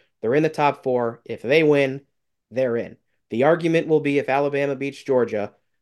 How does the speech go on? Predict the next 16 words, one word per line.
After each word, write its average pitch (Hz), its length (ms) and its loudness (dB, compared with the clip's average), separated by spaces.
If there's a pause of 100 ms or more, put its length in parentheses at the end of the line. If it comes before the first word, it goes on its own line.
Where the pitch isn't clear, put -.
(340)
does 131 180 4
Texas 139 420 -4
get 131 180 0
in, 127 180 -4
or 120 220 -2
will 139 140 2
they 120 160 0
somehow 143 520 -4
screw 147 320 -6
Texas 127 640 -6 (340)
and 117 180 -6
give 127 220 -2
the 127 80 -8
leap 123 320 -6 (340)
to 127 140 -4
Alabama? 107 500 -6